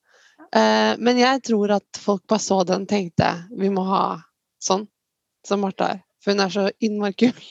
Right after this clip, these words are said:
Speaker 2: <laughs>
Speaker 1: Det tror jeg også, Marte. Helt
Speaker 2: Ja.
Speaker 1: sikkert. Nei, altså, jeg
Speaker 2: Det,
Speaker 1: har ikke
Speaker 2: Lina har
Speaker 1: noe, jeg er
Speaker 2: forresten
Speaker 1: veldig
Speaker 2: spurt om jeg har, eh, om,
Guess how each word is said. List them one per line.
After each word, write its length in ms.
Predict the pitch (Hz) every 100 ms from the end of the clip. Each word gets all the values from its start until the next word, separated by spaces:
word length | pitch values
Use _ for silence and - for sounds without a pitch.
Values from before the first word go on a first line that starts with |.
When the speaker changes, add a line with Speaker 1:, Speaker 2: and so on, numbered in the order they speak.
| - - -
Speaker 2:
<laughs> 300 | - _ -
Speaker 1:
Det 140 | 233 240 247
tror 220 | 220 220
jeg 280 | 208 190 180
også, 160 | - 180
Marte. 360 | 170 - 190 185 -
Helt 320 | 214 208 208 -
Speaker 2:
Ja. 80 | -
Speaker 1:
sikkert. 460 | 165 - 190 185 - - _ _ _ _ _ _ _ _ _ _ _ _
Nei, 120 | 202 202
altså, 260 | 220 240
jeg 100 | 233
Speaker 2:
Det, 80 | 247
Speaker 1:
har 140 | 254 254
ikke 100 | 285
Speaker 2:
Lina 300 | 294 220 240
har 140 | 269
Speaker 1:
noe, 80 | 262
jeg 60 | 277
er 100 | 214
Speaker 2:
forresten 120 | 233
Speaker 1:
veldig 240 | 240 226 269
Speaker 2:
spurt 160 | - 233
om 220 | 233 233
jeg 140 | 220 190
har, 400 | 202 202 226 226
eh, 320 | 220 233 226 -
om, 160 | 214